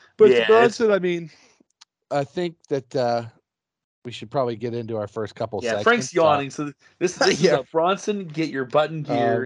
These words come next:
Speaker 2: Let's get this
Speaker 1: tonight's
Speaker 2: show
Speaker 1: a Bucks and Pucks night. It's that time of year where
Speaker 2: <laughs>
Speaker 1: they both ha-, you know, they both play, and, uh, luckily A T and T Sportsnet has t-, the two channels now, so I've been flipping. Uh, the Penguins actually just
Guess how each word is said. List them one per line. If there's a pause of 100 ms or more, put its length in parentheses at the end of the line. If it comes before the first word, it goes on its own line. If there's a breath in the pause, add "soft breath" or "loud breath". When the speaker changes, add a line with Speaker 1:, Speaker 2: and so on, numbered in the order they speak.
(140)
Speaker 2:
Let's
get
this
Speaker 1:
tonight's
Speaker 2:
show
Speaker 1:
a
Bucks
and
Pucks
night.
It's
that
time
of
year
where (100)
Speaker 2:
<laughs>
Speaker 1:
they
both
ha-,
you
know,
they
both
play,
and,
uh, (580)
luckily
A
T
and
T
Sportsnet
has
t-,
the
two
channels
now,
so
I've
been
flipping. (440 loud breath)
Uh,
the
Penguins
actually
just